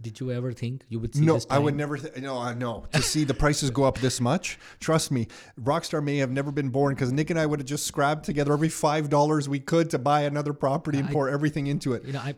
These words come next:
Speaker 1: I believe Rockstar is the product of you investigating all of this and understanding how money works. I'm telling you.
Speaker 2: Yeah,
Speaker 1: Because
Speaker 2: yeah, no, it, it, you, and you're a hundred percent right. It, it,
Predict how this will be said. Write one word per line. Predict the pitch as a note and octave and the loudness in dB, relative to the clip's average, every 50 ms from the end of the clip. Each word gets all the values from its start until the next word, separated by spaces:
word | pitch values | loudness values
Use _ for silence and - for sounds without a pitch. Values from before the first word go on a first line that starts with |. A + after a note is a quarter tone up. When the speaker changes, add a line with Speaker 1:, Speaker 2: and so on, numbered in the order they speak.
| _ - | _ -6
Speaker 1:
I | C3+ D3 | -4 -4
believe | D3 C#3 D3+ C3+ C#3 D3 D#3+ F3+ F3 - - B2 F#2+ | -2 -2 -4 -4 -4 -4 -6 -6 -8 -12 -20 -14 -10
Rockstar | G#2+ G#2 A2+ B2 - - - - D3 D3 D3+ D3 | -6 -6 -6 -6 -8 -12 -12 -8 -8 -6 -6 -6
is | C3 A#2 | -6 -6
the | A2+ | -8
product | G#2 _ - G#2 G2+ A#2 B2 D3 - _ - | -10 _ -8 -8 -8 -6 -8 -8 -10 _ -8
of | A#2+ G#2+ G#2 | -8 -8 -6
you | G2+ G#2 A#2 C3+ D3+ D3+ | -6 -6 -6 -6 -4 -4
investigating | C3+ A#2 G#2+ G#2 G#2 - - C3 B2+ C#3 C#3+ C#3+ D3 D3 | -4 -6 -6 -8 -8 -6 -6 -4 -2 -2 -2 0 -2 -2
all | C#3+ C#3+ C#3+ | -2 -4 -4
of | D3 C#3 | -6 -6
this | D3 F3 G#3+ A3 - - - | -6 -8 -8 -10 -12 -18 -12
and | - C3 | -8 -6
understanding | A#2+ A#2 A#2+ C3 B2+ _ C3+ C3 C3+ C#3 D3 C#3+ A#2+ | -6 -4 -6 -6 -6 _ -6 -4 -4 -2 -2 -2 -2
how | A#2+ | -4
money | A#2 A#2 A#2 A2+ A2 | -4 -4 -4 -6 -6
works. | G2+ F#2+ E2+ _ - - _ _ _ _ _ _ _ _ _ _ _ _ _ _ _ _ - | -8 -10 -12 _ -20 -20 _ _ _ _ _ _ _ _ _ _ _ _ _ _ _ _ -6
I'm | D3 D#3 | -6 -6
telling | - D#3+ F3+ F#3+ E3 B2+ | -2 0 0 0 0 -2
you. | G#2+ G2 - _ _ - | -6 -8 -12 _ _ -2
Speaker 2:
Yeah, | C3 D3+ | 2 4
Speaker 1:
Because | D#3 D#3 D3+ C3+ | 4 4 4 4
Speaker 2:
yeah, | C3 C3+ | 2 4
no, | D3+ E3+ E3 | 4 4 6
it, | D#3 D#3 E3 | 6 6 4
it, | E3 E3 D3+ D3 | 4 2 -2 0
you, | C#3+ C#3+ D#3 | 0 0 2
and | - D3 D3+ | 2 2 4
you're | D3 C#3+ C3+ | 6 6 6
a | C3+ | 6
hundred | B2+ D3+ D#3 D3 | 6 4 2 2
percent | - C#3+ - - C#3+ C#3 | 0 0 0 0 0 4
right. | C3+ C3+ B2 A#2 | 4 4 4 4
It, | A#2+ F#2+ | 0 0
it, | A2 C3 B2 B2+ C3 B2+ | -2 -4 -2 -2 -6 -6